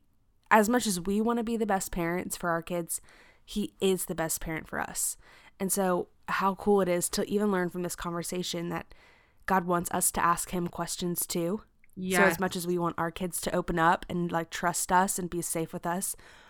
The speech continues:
Speaker 1: we can think that God <laughs> just as much, if not way, way, way, way more,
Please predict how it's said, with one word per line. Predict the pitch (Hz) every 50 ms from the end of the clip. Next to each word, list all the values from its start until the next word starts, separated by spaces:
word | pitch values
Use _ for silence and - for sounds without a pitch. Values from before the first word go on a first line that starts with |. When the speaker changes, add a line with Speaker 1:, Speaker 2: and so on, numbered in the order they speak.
| - _ _
Speaker 1:
we | 208 202
can | - 202 185
think | - - 175 170 170 -
that | - 170 123 170
God | - 175 160 156 160 165 175 - - _ _ _ _
<laughs> | 220 220 214 - 214 - - - - - -
just | - 226 220 247
as | 233 190 190
much, | 202 190 208 - - -
if | 214 208 -
not | 208 175 - -
way, | - 202 208 208 214
way, | 208 196 185
way, | 170 170 175 190
way | 214 214 220 196
more, | 185 175 165 165 170 -